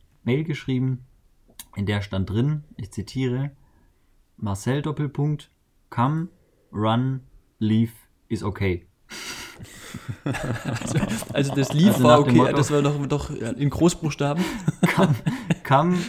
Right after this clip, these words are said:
Speaker 1: run, leave.“ Das war die Einladung. Heißt, selber anreisen, es wird nichts übernommen und organisiert, ich soll dort laufen und dann aber auch wieder abzischen.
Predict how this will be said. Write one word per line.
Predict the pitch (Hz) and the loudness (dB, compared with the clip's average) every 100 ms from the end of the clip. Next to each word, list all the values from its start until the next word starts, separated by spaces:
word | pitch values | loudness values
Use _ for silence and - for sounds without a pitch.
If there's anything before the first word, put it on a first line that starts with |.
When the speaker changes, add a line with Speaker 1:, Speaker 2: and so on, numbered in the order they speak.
| - | 0
Speaker 1:
run, | 120 120 117 | 2 4 4
leave.“ | 104 101 98 - _ | 4 2 0 -12 _
Das | 117 | -4
war | 110 | 0
die | 104 104 | 0 -2
Einladung. | 110 123 123 151 151 - - - | -2 -2 -2 -4 -6 -12 -20 -8
Heißt, | 107 113 113 - | -4 -2 -4 -6
selber | 107 113 127 107 | -2 2 2 2
anreisen, | 120 127 135 139 143 147 156 - - - | 0 0 -2 -2 -2 -2 -6 -12 -16 -10
es | 120 107 | -8 -4
wird | 110 | 0
nichts | 120 - | -2 -2
übernommen | 117 113 110 123 | -2 0 2 2
und | 107 | 0
organisiert, | 101 101 110 147 - | 0 0 0 -2 -4
ich | 117 98 | -10 -6
soll | 107 | -4
dort | 101 | -2
laufen | 95 104 117 - | 0 0 0 -2
und | 107 | -4
dann | 98 98 | -2 -2
aber | 95 | -4
auch | 92 | -4
wieder | 92 | -6
abzischen. | - - - - | -8 -12 -12 -12